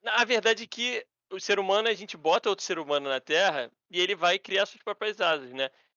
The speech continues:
Então eu acho que esse papel de confiança e troca,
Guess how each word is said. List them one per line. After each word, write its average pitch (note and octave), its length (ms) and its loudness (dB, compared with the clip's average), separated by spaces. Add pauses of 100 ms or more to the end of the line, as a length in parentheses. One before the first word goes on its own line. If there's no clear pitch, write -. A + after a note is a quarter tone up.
(160)
Então G3+ 320 0
eu G#3 60 4
acho A3 240 0
que A3 120 -14
esse G#3+ 200 -8
papel G3+ 340 0
de - 120 -14
confiança F#3 800 -4
e D3+ 40 -16
troca, E3 540 0